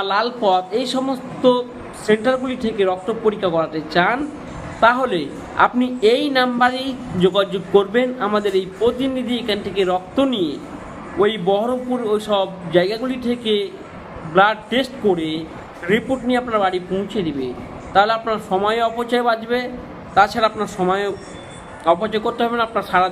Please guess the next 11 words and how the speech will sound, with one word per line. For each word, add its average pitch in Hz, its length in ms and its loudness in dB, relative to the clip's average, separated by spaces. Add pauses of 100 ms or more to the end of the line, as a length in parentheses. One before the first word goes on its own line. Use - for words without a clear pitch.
দিনটা 196 300 2
বাদ 151 120 0 (120)
যাবে 135 260 0
না। 123 60 -6 (680)
তাহলে 226 180 0 (100)
সকলে 202 240 0
ভালো 175 260 0 (100)
থাকবেন, 240 400 0 (180)
সুস্থ 185 220 -4 (160)
থাকবেন। 151 380 -2 (880)
আর 208 80 6